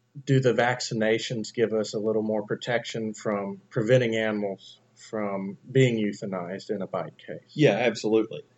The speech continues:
Speaker 2: A few years ago, well, probably a dozen now, I had a discussion with the state epidemiologist, and he said, as of that time, there were, there had been no cases in the United States of a dog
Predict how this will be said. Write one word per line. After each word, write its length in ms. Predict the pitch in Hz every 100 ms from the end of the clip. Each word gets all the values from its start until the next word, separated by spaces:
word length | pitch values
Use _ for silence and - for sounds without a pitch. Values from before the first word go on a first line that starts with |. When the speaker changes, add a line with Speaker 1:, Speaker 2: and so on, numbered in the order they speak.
| _ _
Speaker 2:
A 60 | -
few 200 | - 131
years 360 | 113 117 120 113
ago, 260 | 104 101
well, 160 | 98 101
probably 520 | - 107 98 98 92 - _ _ _
a 60 | 107
dozen 400 | 101 117 113 101
now, 340 | 110 107 101 - _ _
I 40 | 127
had 140 | 123
a 80 | 104
discussion 480 | 107 - 113 113 110
with 160 | 104
the 60 | 104
state 280 | - 113 107
epidemiologist, 1040 | 98 101 104 98 107 113 98 98 90 -
and 320 | 104 98 90 - _ _
he 160 | 117
said, 560 | 113 - 110 104 98 92 - _ _ _ _ - _
as 280 | 117 117 107
of 180 | 104 98
that 280 | - 123 120
time, 540 | - 104 101 101 98 95
there 200 | 113 110
were, 240 | 101 101 101
there 160 | 113 110
had 120 | 104
been 160 | 101 104
no 200 | 110 113
cases 580 | - 107 104 104 95
in 80 | 101
the 80 | 101
United 320 | 98 104 95
States 520 | - - 113 90 - -
of 80 | 107
a 80 | 101
dog 480 | - 110 104 104